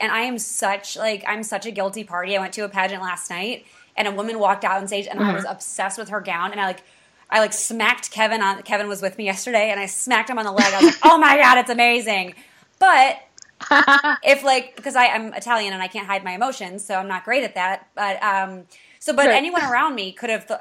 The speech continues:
Speaker 1: gone either way, right? They could have assumed that I thought it was terrible or whatever. So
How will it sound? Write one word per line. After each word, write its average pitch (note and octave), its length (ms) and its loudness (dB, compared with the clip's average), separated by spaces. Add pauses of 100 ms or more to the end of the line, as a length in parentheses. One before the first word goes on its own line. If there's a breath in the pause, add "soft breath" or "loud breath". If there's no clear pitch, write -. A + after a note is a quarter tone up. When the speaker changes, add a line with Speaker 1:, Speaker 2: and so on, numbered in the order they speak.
Speaker 1:
gone G3+ 220 0
either F#3 220 -4
way, F3+ 280 -2
right? F3 240 -12
They G3+ 80 -12
could G3 140 -10
have D3+ 100 -6
assumed F#3 380 -14
that F#3 120 -8
I F3 240 -6
thought D#3+ 220 -12
it - 80 -20
was - 120 -20
terrible C4 800 -2
or G3 300 -4
whatever. F#3+ 520 -6
So F#3+ 400 -8